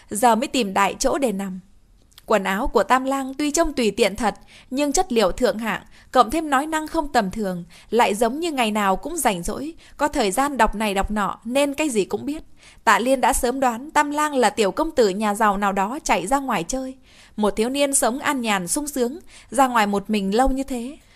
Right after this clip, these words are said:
dọc đường tất nhiên gặp rất nhiều gian khổ. Điểm này Tạ Liên hiểu rõ hơn ai. Nghe Tam Lang than đói,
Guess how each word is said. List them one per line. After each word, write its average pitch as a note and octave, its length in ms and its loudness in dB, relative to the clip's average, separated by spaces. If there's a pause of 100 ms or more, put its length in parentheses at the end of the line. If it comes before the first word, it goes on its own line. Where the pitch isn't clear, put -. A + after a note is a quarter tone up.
(120)
dọc A#3 260 4
đường A3 260 2
tất D#4 160 2
nhiên D4+ 280 -2
gặp A#3 220 4
rất - 180 2
nhiều A3+ 240 4
gian D4 240 0
khổ. F#3 360 0 (260)
Điểm A3+ 240 4
này G#3 220 2
Tạ A3 200 4
Liên D4 220 -2
hiểu F#3+ 340 0
rõ G#3 240 0
hơn C#4+ 200 -4
ai. B3+ 260 -10 (480)
Nghe C4+ 160 0
Tam C4 200 2
Lang B3+ 220 4
than B3+ 200 -2
đói, A#3 300 -2